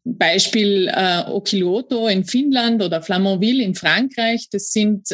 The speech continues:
ähm, sind Projekte, die haben zweitausendfünf, zweitausendsieben zu bauen begonnen. Man hat sich gedacht, in vier Jahren ist man im Netz. Wir sind auf jeden Fall fünfzehn Jahre später und es ist noch immer unsicher, ob die in den, in den nächsten Jahren zur Stromproduktion tatsächlich beitragen werden.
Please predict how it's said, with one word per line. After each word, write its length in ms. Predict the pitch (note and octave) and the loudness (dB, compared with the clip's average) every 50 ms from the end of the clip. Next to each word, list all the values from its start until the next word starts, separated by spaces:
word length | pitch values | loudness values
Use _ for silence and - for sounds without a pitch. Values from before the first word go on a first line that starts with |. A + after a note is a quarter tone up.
| - | -2
ähm, 640 | - G3+ G3+ G3 G3 F#3+ F#3+ F#3+ F#3+ F#3+ F3+ F3+ F3 - _ | 0 0 2 2 2 2 2 2 2 0 0 -2 -6 -8 _
sind 420 | - - - G3+ G3 G3 - _ | -4 -2 0 2 0 0 -2 _
Projekte, 560 | - F#3+ G3 F#3 E3+ F#3+ G3+ G3+ - - A3+ | -2 0 0 2 2 0 0 -2 -6 -8 -4
die 160 | G3+ G#3+ G3+ G3+ | -2 0 0 2
haben 220 | G3 G3 F#3+ F#3+ | 2 0 0 0
zweitausendfünf, 720 | - G#3+ G3+ G#3 G#3 - G#3 G#3 - A#3 C4+ D4+ C#4+ C4 | 0 -2 0 0 0 0 -2 0 0 0 2 0 0 0
zweitausendsieben 600 | - - G#3 G#3+ G#3 A3 G#3 - - A#3+ C4 C#4 | -2 -4 -2 0 0 0 0 0 0 0 0 0
zu 140 | - - G#3+ | -2 -4 -4
bauen 260 | - E3 F3+ A#3+ C#4+ | -2 0 0 0 0
begonnen. 460 | C4 C4+ B3 A3 G#3+ A3 A#3 A#3 A3+ | -2 -4 -2 -2 0 0 2 2 0
Man 100 | G#3+ G3+ | 0 0
hat 160 | G#3 G3+ G3 | 0 -2 -2
sich 160 | - G3+ - - | -4 -6 -4 -4
gedacht, 440 | G#3 - - E3+ F#3 G#3 G#3+ - - _ - - - - - - _ - | -2 0 2 2 2 0 -2 -6 -12 _ -20 -20 -20 -20 -20 -20 _ -2
in 140 | F#3+ G3+ | 0 0
vier 220 | G3 - A#3 A#3 A#3 | 0 2 2 2 2
Jahren 260 | G#3 E3+ E3+ G3 A3 | 2 2 2 2 2
ist 160 | A3+ A3+ - | 0 -2 -2
man 140 | A3+ G3+ F#3+ | -2 0 0
im 60 | F#3 | 0
Netz. 360 | E3+ D#3+ F#3+ C4 B3+ - - | 0 0 0 0 -2 -4 -4
Wir 80 | - G3+ | -4 -4
sind 180 | G3+ - A3+ G#3+ | -2 -2 0 0
auf 120 | G#3 - | 0 0
jeden 240 | G3 G3 G#3+ B3 A#3+ | 0 0 0 0 0
Fall 160 | A#3+ G#3+ G#3+ | -2 -2 -2
fünfzehn 340 | - A#3+ A3+ G#3+ - A#3+ G#3 | -2 -2 -2 -2 -2 -2 0
Jahre 220 | G#3 G3 F#3 G3 | 0 0 0 0
später 400 | F#3+ - - E3+ - - - A#3 | -2 0 0 -2 -2 0 0 0
und 80 | A3+ G#3+ | 0 0
es 100 | G#3 G#3+ | 2 2
ist 120 | A3 G3+ | 2 2
noch 120 | A3 G#3 G3 | 0 0 0
immer 260 | G#3+ B3 C4 C4 A3 | 0 0 2 2 0
unsicher, 520 | G3+ G3 G3 - G#3+ G3+ G3+ - B3+ A3 | 0 -2 -2 -2 -2 -4 -2 -2 -2 -2
ob 160 | G#3 G#3 - | -2 -2 -4
die 180 | - A3 G#3 G3+ _ - | -4 -4 -4 -4 _ -6
in 340 | G3+ - - G3+ G#3+ G#3+ | -4 -2 0 0 2 2
den, 200 | G#3+ G#3+ G#3 G#3 | 2 2 2 0
in 240 | G#3+ - - G#3 G3+ | 0 0 0 2 2
den 120 | G3+ G3+ G3+ | 2 2 2
nächsten 360 | G3 F#3+ - - - A3+ G#3 | 0 0 -2 -4 -2 0 0
Jahren 240 | F#3 D#3+ E3+ F#3+ G#3+ | 2 2 2 0 0
zur 140 | - A3+ | -2 -4
Stromproduktion 680 | G#3 - - G#3+ G#3+ G#3 G#3+ G3+ G#3 G3+ - - G3+ G3+ | -4 -2 -2 -2 0 0 0 -2 -2 -4 -2 -2 0 0
tatsächlich 460 | G#3 G3+ - G3+ G3 F#3+ - G#3 - | 0 0 -2 -2 -2 -2 -4 -4 -2
beitragen 440 | - G3+ A3 B3 - F#3 E3 E3 D#3+ | -2 -2 -2 -2 -2 -2 -4 -2 -4
werden. 200 | D#3 - - - | -6 -8 -8 -6